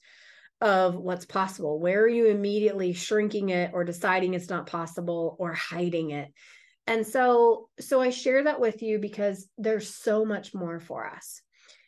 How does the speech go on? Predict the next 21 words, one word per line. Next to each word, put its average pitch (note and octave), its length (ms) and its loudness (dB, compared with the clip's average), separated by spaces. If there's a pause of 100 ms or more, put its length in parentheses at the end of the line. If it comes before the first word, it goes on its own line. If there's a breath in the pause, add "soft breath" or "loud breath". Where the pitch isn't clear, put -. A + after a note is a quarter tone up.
(260 soft breath)
And B3 100 0
I C#4+ 80 2
want D#4 220 4
to - 280 -2
end A#3 280 -2
today G3 720 2
with G3 560 0 (120)
a G#3+ 120 -2
story G3 880 -2
of F3+ 520 0 (720)
one G3+ 360 0
of B3 200 2
my G#3 180 -2
things G3 540 -2
that's F3+ 240 -8
been G3 220 -4
on F#3 180 -4
my F3 200 -2
one E3+ 180 -4
hundred D#3+ 360 -8
list. - 440 -18